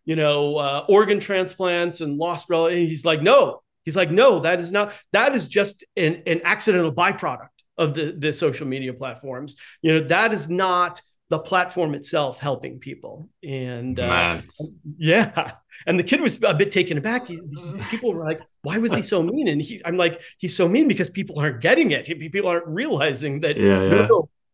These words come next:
Speaker 1: that's, that's not really the, you know, the, uh, the intent of the platform itself."
Speaker 2: No, got ya. Well, man, we, we could talk for hours, Robert. I know we could. Um, so let's, let's wrap this up.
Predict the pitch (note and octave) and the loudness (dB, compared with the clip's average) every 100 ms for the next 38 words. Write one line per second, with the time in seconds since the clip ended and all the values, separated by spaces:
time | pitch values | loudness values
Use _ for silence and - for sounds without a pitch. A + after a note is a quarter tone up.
0 | _ _ D#3+ G3+ A#3 - F3 G3+ - E3+ | _ _ 0 0 0 -2 0 0 -2 -2
1 | F3+ A3 - D#3+ A3+ G3 F3+ E3+ E3 E3 | 0 0 -2 -2 0 0 0 2 2 2
2 | D#3+ D#3 D3+ D3 D3+ D3 C#3+ C3+ C#3+ D3 | 0 0 0 -2 -2 0 0 -2 -2 -4
3 | D#3 - G#3+ E3+ - D3+ C3 B2+ D3 D3+ | -4 -2 0 0 -4 -6 -8 -8 -6 -6
4 | D3+ C3 A#2 B2 - B2 A#2+ - - F#2 | -10 -14 -14 -14 -12 -12 -12 -18 -8 -2
5 | F#2 F2+ - G2 G2 F2+ F2 F2+ G2 G2+ | 0 0 0 0 2 0 -2 0 2 4
6 | F#2+ A#2 B2+ - G2 A2 F#2+ - F#2+ G2 | 4 4 4 2 2 4 2 2 2 4
7 | F#2 F2 F2+ - - F2+ F2 E2+ F#2+ F#2+ | 4 2 -4 -10 -6 -4 0 2 4 4
8 | F#2 F2+ F#2 F2+ F2 F#2 F2 F#2+ F#2 F#2+ | 4 2 0 -2 -4 -4 0 0 2 4
9 | B2 B2+ B2+ B2 C3 B2 A#2 - G#2 F2+ | 4 4 2 2 2 2 0 2 2 2
10 | - | -2